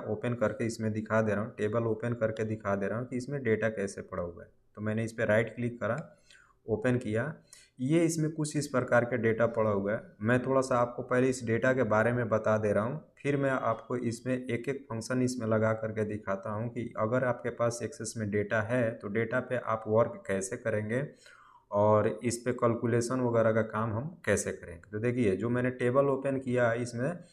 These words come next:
सबसे पहले हेडिंग दिखा रहा है मोबाइल नंबर का, जिसमें कुछ मोबाइल नंबर्स पड़े हुए हैं। सेकंड हेडिंग जो है यहाँ पे दिया है कस्टमर नेम का, इसमें कस्टमर का नाम दिया हुआ है। थर्ड जो दिया गया है इसमें आरसी डेट का, इसमें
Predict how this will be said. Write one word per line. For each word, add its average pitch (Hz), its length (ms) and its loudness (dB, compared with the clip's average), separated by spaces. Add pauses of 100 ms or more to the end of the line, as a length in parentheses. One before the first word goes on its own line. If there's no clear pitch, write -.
(440)
सबसे 127 360 6
पहले 135 300 6
हेडिंग 120 380 2
दिखा 123 260 2
रहा 117 120 4
है 127 80 0
मोबाइल 113 340 4
नंबर 107 300 0
का, 120 180 0
जिसमें 123 340 -4
कुछ - 260 -8
मोबाइल 101 320 2
नंबर्स 110 400 0
पड़े 110 180 0
हुए 104 200 0
हैं। 127 260 -4 (460)
सेकंड 139 440 4
हेडिंग 131 360 4
जो 127 140 4
है 123 200 4
यहाँ 117 220 2
पे 117 160 -2
दिया 117 240 0
है 120 140 -2
कस्टमर 110 480 -2
नेम 110 220 2
का, 117 360 -4
इसमें 120 280 -6
कस्टमर 120 480 -2
का 107 80 0
नाम 95 280 0
दिया 107 220 2
हुआ 107 260 0
है। 117 120 -6 (800)
थर्ड 123 240 4
जो 127 200 4
दिया 123 260 4
गया 120 160 2
है 120 80 4
इसमें 123 260 -4
आरसी 101 460 2
डेट 120 220 4
का, 131 260 -4
इसमें 120 280 -4